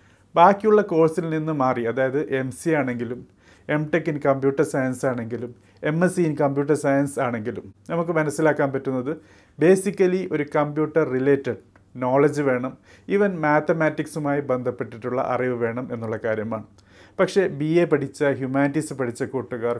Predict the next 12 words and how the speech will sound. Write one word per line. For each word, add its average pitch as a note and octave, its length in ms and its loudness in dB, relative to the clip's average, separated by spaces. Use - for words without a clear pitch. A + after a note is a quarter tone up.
കൊമേഴ്സ് C3+ 480 0
ബാക്ക്ഗ്രൗണ്ടുള്ള A#2+ 640 0
കൂട്ടുകാർ, G#2+ 380 -8
ഇവർക്കൊക്കെ F#3+ 500 4
സോഫ്റ്റ്വെയർ D3+ 580 2
റിലേറ്റഡ് B2+ 440 0
കമ്പ്യൂട്ടർ C3+ 360 0
ടെക്നോളജി C3+ 580 -4
ഫീൽഡിലേക്ക് B2 540 -4
മാറാൻ A#2+ 260 -2
ആഗ്രഹമുണ്ടെങ്കിൽ B2 680 -4
തീർച്ചയായിട്ടും F3+ 580 4